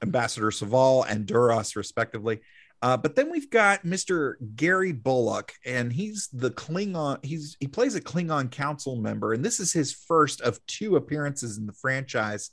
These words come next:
But the cool thing is, is he's got a novel out there called Elswin, and that's available on Amazon dot com, and I'll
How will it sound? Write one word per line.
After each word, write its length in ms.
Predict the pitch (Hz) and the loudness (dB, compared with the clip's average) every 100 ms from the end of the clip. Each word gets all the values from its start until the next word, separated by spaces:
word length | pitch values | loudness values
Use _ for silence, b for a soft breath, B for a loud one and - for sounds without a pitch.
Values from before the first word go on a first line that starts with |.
| b b b b _ | b b b b _
But 160 | 175 | 4
the 60 | 175 | 6
cool 260 | - 302 349 | 0 0 2
thing 220 | 226 160 | 2 2
is, 180 | 165 170 | 0 0
is 140 | 165 | -4
he's 160 | 226 220 | -4 -2
got 160 | 247 | -2
a 40 | 240 | 0
novel 560 | 226 254 285 143 - _ _ | 0 0 -2 -4 -8 _ _
out 240 | 113 110 | -4 -2
there 380 | 110 95 82 - _ | -4 -4 -6 -12 _
called 300 | - 147 135 - | 0 0 -2 -8
Elswin, 800 | 147 190 - 120 98 85 - 147 b b b | -8 -6 -8 -6 -10 -10 -14 -16 b b b
and 180 | 123 139 | 0 2
that's 220 | 170 175 | 0 0
available 560 | 139 147 147 139 135 | 2 4 6 6 4
on 220 | 131 120 120 | 2 0 -2
Amazon 500 | 127 127 117 120 113 | -2 -2 0 -2 0
dot 240 | 110 - | 0 -2
com, 300 | - 113 117 | -4 -2 -2
and 120 | 110 | -4
I'll 320 | 107 117 117 | -2 -2 -4